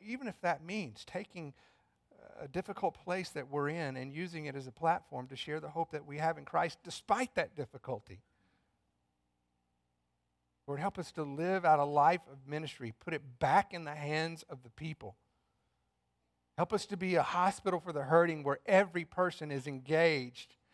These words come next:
by coming alongside others who need a helping hand. Not referring them to someone else, but stepping in, doing what you make possible because of the power at work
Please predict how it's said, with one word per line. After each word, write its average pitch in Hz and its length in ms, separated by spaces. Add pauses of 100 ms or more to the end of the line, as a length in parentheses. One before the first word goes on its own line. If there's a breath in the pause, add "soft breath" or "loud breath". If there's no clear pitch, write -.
(140 soft breath)
by 147 100
coming 190 380
alongside 160 640
others 143 480 (240 soft breath)
who 156 100
need 160 240
a 135 140 (420 soft breath)
helping 131 320
hand. 107 380 (760)
Not 165 320 (800 soft breath)
referring 180 580
them 185 160
to 165 80
someone 175 480
else, 165 600 (500)
but 143 120
stepping 175 640
in, 131 240 (920)
doing 170 440 (600)
what 135 200
you 165 160
make 156 260
possible 131 640
because 139 340
of 120 80
the 127 80
power 123 440
at 117 100
work 120 220